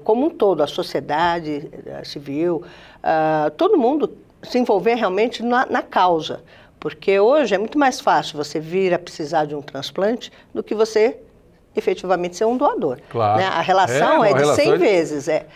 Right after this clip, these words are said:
Speaker 2: é
Speaker 1: é cem vezes
Speaker 2: desproporcional.
Speaker 1: mais fácil você entrar na fila de transplante do que
Speaker 2: Do que
Speaker 1: você
Speaker 2: você
Speaker 1: ser
Speaker 2: ser
Speaker 1: um doador.
Speaker 2: doador, é verdade.
Speaker 1: Então a gente precisa estar preparado pra isso, né? Então
Speaker 2: Uhum.
Speaker 1: hoje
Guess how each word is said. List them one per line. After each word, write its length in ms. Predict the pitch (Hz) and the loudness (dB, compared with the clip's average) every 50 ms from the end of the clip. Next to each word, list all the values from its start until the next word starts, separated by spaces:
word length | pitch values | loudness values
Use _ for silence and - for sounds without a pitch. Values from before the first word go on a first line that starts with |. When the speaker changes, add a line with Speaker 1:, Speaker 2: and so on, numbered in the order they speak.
| - | -8
Speaker 2:
é 60 | 120 110 101 | -8 -6 -2
Speaker 1:
é 160 | - 165 175 | 0 2 2
cem 320 | - - - - 262 302 311 | 2 0 2 2 4 4 4
vezes 220 | 262 277 262 240 | 4 4 4 2
Speaker 2:
desproporcional. 160 | 233 226 220 | 2 0 0
Speaker 1:
mais 240 | 233 202 185 185 - | 2 0 0 -2 -2
fácil 340 | - 196 175 175 175 - 175 | 0 0 0 0 0 -2 -4
você 220 | 170 170 - - | -4 -2 -2 -2
entrar 320 | 175 170 170 - 180 190 196 | -2 -2 0 2 2 2 2
na 80 | 190 | -2
fila 200 | 180 - 185 170 | -2 -2 -2 -2
de 60 | 165 | 0
transplante 420 | 170 170 165 - - 190 202 202 359 | -2 -4 -6 -2 -2 -4 -4 -4 -6
do 80 | - | -12
que 80 | 226 - | -8 -2
Speaker 2:
Do 140 | 220 240 - | -2 0 0
que 100 | - 143 | 2 2
Speaker 1:
você 140 | 139 143 131 | 2 0 0
Speaker 2:
você 180 | - - 135 | -2 -4 -2
Speaker 1:
ser 80 | 113 - | 0 2
Speaker 2:
ser 100 | 160 151 | 2 2
Speaker 1:
um 40 | 143 | 2
doador. 500 | 139 151 151 151 135 120 156 - 107 101 | 2 2 2 2 0 0 0 0 0 0
Speaker 2:
doador, 200 | - - - 113 | -2 -6 -6 -4
é 80 | 107 104 | -2 -2
verdade. 400 | 113 - 156 - 104 104 110 180 | -2 -4 -4 -4 -4 -4 -4 -6
Speaker 1:
Então 260 | 175 175 214 208 226 | -2 0 2 2 4
a 40 | 233 | 4
gente 260 | 233 254 247 - - | 2 0 -2 -2 -4
precisa 480 | 240 262 226 226 - - 247 254 285 | -4 -4 -4 -4 -4 -2 -2 0 0
estar 140 | 269 240 269 | 0 0 0
preparado 680 | 196 - - 190 190 190 - 156 151 147 139 143 143 143 | -4 -4 -2 -2 -2 0 0 -2 0 0 0 -2 -2 -4
pra 200 | - 143 143 139 | -6 -6 -4 -6
isso, 340 | - - - - - - 135 | -6 -8 -12 -14 -12 -12 -10
né? 220 | 135 151 180 190 - | -10 -10 -10 -10 -10
Então 180 | - - 151 | -6 -4 -2
Speaker 2:
Uhum. 80 | 165 180 | 0 2
Speaker 1:
hoje 300 | 196 220 226 220 175 117 | 2 2 2 0 -4 -4